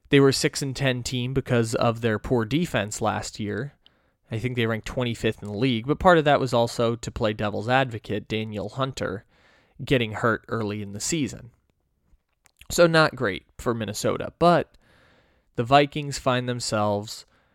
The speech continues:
trading Stefon Diggs and replacing Case Keenum with Kirk Cousins, which, by the way, Kirk Cousins is probably the best quarterback the Vikings have had in twenty years, like, going back to, um, what's his name?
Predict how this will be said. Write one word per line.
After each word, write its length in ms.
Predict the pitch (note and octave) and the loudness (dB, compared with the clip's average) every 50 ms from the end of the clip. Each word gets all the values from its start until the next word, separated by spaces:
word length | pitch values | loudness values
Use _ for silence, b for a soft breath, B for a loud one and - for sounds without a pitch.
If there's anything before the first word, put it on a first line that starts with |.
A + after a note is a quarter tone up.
| _ _ _ _ _ _ _ _ _ | _ _ _ _ _ _ _ _ _
trading 380 | - - D#3+ D#3+ E3 F3 F3 D#3+ | 0 4 4 4 4 4 0 -2
Stefon 480 | - - D#3+ - D3+ C#3+ C#3 C3+ C3 | -2 -4 -2 2 2 4 4 2 0
Diggs 560 | A#2+ A2 G#2 G2 G2+ G#2 A#2 B2 - - - - _ _ _ _ - - | 0 -2 0 0 -2 -4 -6 -8 -12 -12 -14 -16 _ _ _ _ -8 -2
and 580 | B2 B2 A#2+ A#2 A#2 A2+ A2 A2 A2 A2 G#2 - - _ - | 0 0 2 0 0 -2 -4 -6 -8 -12 -12 -16 -14 _ -8
replacing 560 | C3 A#2 - - C#3+ C#3 C3 - D3 C#3 B2 | -8 -4 2 4 4 4 4 2 0 -4 -4
Case 300 | - - C3+ B2+ - - | 0 2 2 2 2 0
Keenum 280 | - - B2 A#2+ A#2+ | -4 -4 -4 -4 -2
with 160 | A#2 A#2 - - | -4 -4 -6 -4
Kirk 240 | - A#2+ G2+ - | -2 -2 -2 0
Cousins, 380 | - - D3+ C3 G#2+ G#2 G2+ A#2 | 2 4 4 4 4 0 -2 0
which, 180 | C3+ C#3 - - | 2 2 4 6
by 140 | G#3 G#3+ G#3 | 8 8 8
the 80 | F#3 | 8
way, 160 | F3 E3+ C3 A2+ | 6 4 4 4
Kirk 240 | - - F3 - | 2 0 0 0
Cousins 400 | - D#3+ D#3+ D#3 C#3 C#3 C3 A#2+ | 2 4 4 4 4 2 -2 -4
is 100 | A#2 G#2+ | -4 -6
probably 640 | - - - - - C#3 C#3 D3+ D3 C#3 A#2+ A#2+ A#2+ A2 | -8 -10 -12 -4 2 2 4 4 4 2 0 0 0 0
the 60 | G#2+ | 2
best 240 | G#2+ A#2 A#2+ A#2 - | 4 2 2 2 0
quarterback 520 | - - C3 B2+ B2 A2+ A#2 G#2+ G#2+ - | -2 0 2 2 2 2 2 0 0 -2
the 80 | - G#2+ | -4 -4
Vikings 440 | G#2+ A2+ A2+ A2 - A2 A2 G#2+ G#2 | -2 -2 -2 -2 -4 -8 -10 -8 -8
have 120 | G2 G2+ | -8 -6
had 340 | - - C3 B2 A2+ G#2+ G#2 | -2 2 4 4 4 2 0
in 260 | G#2 G#2 G#2 G#2+ A2 - _ _ _ _ _ | -4 -8 -10 -12 -14 -16 _ _ _ _ _
twenty 380 | - - - C3+ C3+ C3 B2 A2+ | -16 -10 -4 -2 -2 -2 -2 -2
years, 600 | A2+ A2+ B2 B2 F#2+ - - - A2+ - - - | -2 -2 0 0 -2 -4 -6 -12 -14 -12 -8 -4
like, 180 | A2+ G#2+ G#2+ | -4 -4 -2
going 320 | - - A#2+ A#2+ A#2+ A#2 A2 | 0 0 0 2 0 0 0
back 320 | A#2 A#2 A#2 A#2 - _ - | 2 2 2 2 0 _ -6
to, 300 | - A#2+ G#2+ G#2+ G#2+ - b b b b b b b b b b b b b b - - _ - - | -4 -4 -4 -4 -6 -10 b b b b b b b b b b b b b b -20 -20 _ -10 -4
um, 720 | - A#2+ A#2 A2+ G#2+ G#2 G2 G2 F#2+ G2 G2 G2 G2+ G#2 - _ | -2 0 2 2 2 2 0 -2 -4 -8 -10 -12 -14 -16 -16 _
what's 200 | - A#2 A2+ - | -8 -8 -6 -6
his 140 | A2 G#2 G#2+ | -6 -8 -6
name? 360 | G#2 F#2+ F#2+ G#2+ G#2+ A2+ A#2 | -6 -6 -6 -8 -8 -10 -14